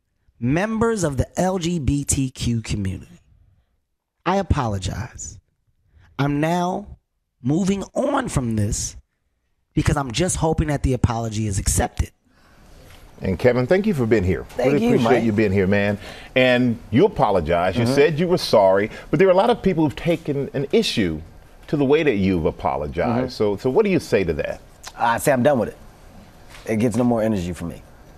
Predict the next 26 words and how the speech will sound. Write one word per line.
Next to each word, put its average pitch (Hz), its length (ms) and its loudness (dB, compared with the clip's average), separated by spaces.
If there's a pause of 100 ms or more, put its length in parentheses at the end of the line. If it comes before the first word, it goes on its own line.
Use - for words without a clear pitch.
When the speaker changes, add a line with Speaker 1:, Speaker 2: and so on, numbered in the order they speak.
(360)
Speaker 1:
That's 110 220 0
Speaker 2:
So 110 60 0
Speaker 1:
why 101 320 0
I 98 140 -2
said, 107 460 0 (720)
for 131 100 0
the 117 100 2
last 113 360 2
time, 113 400 -2 (680)
I'm 107 140 -2
addressing 95 400 -2
this. - 260 -20
It's, 92 220 -6
it's, 104 220 -6 (320)
there's 147 160 4
no - 60 2
more 156 140 2
conversation 127 540 0
about 107 220 0
it. - 60 -10 (680)
I'm, 107 220 0
I'm 110 260 2
literally, 117 440 4 (540)
I'm 117 180 0
over 120 340 2
that. 117 340 2